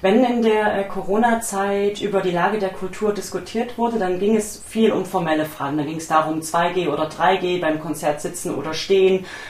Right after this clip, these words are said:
reichen die Hilfsgelder, die die Bundesregierung bereitstellt, wo klemmt's denn noch? Waren das die Debatten, die Sie als jemand, der der, äh, Punk-Szene entstammt und auch immer noch als, äh,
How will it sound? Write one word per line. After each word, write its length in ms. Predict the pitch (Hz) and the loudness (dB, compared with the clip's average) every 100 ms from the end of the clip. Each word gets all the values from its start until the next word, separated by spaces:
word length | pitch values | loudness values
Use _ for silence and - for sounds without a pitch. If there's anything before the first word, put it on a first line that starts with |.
| - | -4
reichen 400 | 170 165 170 180 | 0 0 0 -4
die 240 | 160 160 156 | -4 -2 0
Hilfsgelder, 600 | 180 202 - 175 170 170 | 2 2 0 -4 -4 -4
die 120 | - | -8
die 80 | 170 | -4
Bundesregierung 720 | 180 226 208 190 180 180 175 | 2 2 2 -2 -4 -4 -2
bereitstellt, 760 | 175 165 170 - 175 165 165 165 | -2 -2 -2 0 0 0 -2 -4
wo 140 | 175 | -6
klemmt's 400 | 175 185 196 220 | -4 -2 0 0
denn 160 | 196 180 | 2 4
noch? 220 | 175 - - - - - - | 2 0 -6 -10 -10 -16 -12
Waren 540 | 165 160 170 254 277 254 | 2 4 6 6 6 6
das 320 | 233 233 - | 4 2 -2
die 140 | 226 | 0
Debatten, 640 | 208 - 190 - 226 220 202 | 2 4 4 4 4 4 2
die 80 | |
Sie 160 | 175 185 | 0 4
als 200 | 180 175 | 4 2
jemand, 360 | 196 196 185 180 | 0 2 2 2
der 80 | |
der, 280 | 170 165 151 | -2 -2 -2
äh, 140 | - - - | -4 -6 -2
Punk-Szene 520 | 196 214 - 208 190 | -2 -2 0 2 2
entstammt 440 | 170 - 208 269 | -2 4 6 6
und 100 | 196 | 4
auch 120 | 156 - | 0 2
immer 180 | 208 | 2
noch 200 | 190 196 | 4 2
als, 320 | 196 175 175 | 0 -2 -4
äh, 140 | - | -6